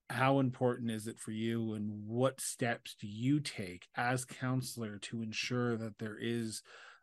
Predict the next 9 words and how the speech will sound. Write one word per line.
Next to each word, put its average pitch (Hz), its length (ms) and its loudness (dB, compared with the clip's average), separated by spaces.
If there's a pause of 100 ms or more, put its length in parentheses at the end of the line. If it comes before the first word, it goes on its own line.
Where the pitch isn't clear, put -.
uh, 101 320 -4 (580)
reconciliation 120 1200 0
going 107 340 -8
on, 107 280 -4
not 127 220 2
just 127 420 0 (100)
as 120 160 -2
a 107 80 -6
tokenism, 104 840 -2